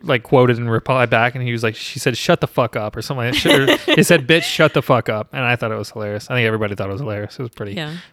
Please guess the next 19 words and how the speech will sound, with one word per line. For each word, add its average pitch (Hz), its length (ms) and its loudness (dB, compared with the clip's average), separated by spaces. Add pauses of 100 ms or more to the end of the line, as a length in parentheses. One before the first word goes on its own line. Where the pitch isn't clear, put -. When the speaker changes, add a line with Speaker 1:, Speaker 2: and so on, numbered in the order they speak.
Speaker 1:
popular 104 360 -10
topic 104 440 -12 (580)
this 113 100 -6
week. 107 220 -8
I 143 80 2
don't 120 80 0
Speaker 2:
Wow. 82 80 -4
Speaker 1:
know. 107 60 -10 (720)
I 135 100 2
think 123 100 2
it's 117 100 -8
funny 110 200 -6
that 101 120 -8
she - 120 -10
stood 110 200 -10
up 107 120 -10
for - 140 -10
him, 104 80 -10
'cause 120 200 -2